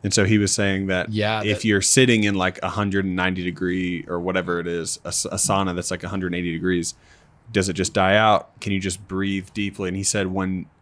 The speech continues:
Speaker 1: like, your, the air in your lungs is cool enough that it'll survive in your lungs if you,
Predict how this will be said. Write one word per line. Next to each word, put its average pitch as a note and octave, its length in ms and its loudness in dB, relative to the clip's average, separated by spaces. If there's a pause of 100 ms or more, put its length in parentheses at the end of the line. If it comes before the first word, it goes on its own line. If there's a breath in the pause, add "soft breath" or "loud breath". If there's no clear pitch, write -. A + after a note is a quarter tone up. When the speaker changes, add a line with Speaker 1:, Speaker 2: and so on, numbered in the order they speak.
Speaker 1:
like, G2 200 -2
your, F2+ 160 -2
the E2 140 -4
air A#2+ 120 6
in A2+ 80 4
your G2 120 2
lungs G#2 320 2
is F#2+ 100 -4
cool G2+ 220 -2
enough F#2 340 -2
that F#2 140 -2
it'll E2+ 120 -2
survive F2 520 0
in E2+ 80 -6
your D#2+ 120 -6
lungs E2 360 -6
if - 180 -10
you, E2+ 100 -6